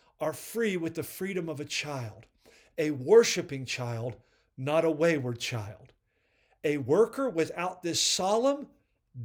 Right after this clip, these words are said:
dominant note of concentration of God, on God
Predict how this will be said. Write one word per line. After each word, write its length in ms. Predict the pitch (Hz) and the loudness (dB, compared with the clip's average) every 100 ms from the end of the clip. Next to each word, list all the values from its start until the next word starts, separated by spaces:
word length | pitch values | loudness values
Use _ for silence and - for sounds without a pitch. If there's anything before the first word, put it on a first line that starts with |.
| 101 | 0
dominant 640 | 156 180 226 254 196 269 127 - | 2 4 4 2 0 -4 -14 -14
note 500 | 165 185 196 160 151 | -8 -2 0 -2 -4
of 160 | 147 117 | -8 -8
concentration 880 | - 190 185 226 - 180 170 - 185 | -6 -4 -4 -8 -6 -4 -2 -4 -4
of 200 | 196 175 | -6 -4
God, 420 | 156 127 120 147 | -2 -2 -2 -6
on 200 | 147 175 | -6 -6
God 380 | 165 131 120 131 | -4 -2 -2 -6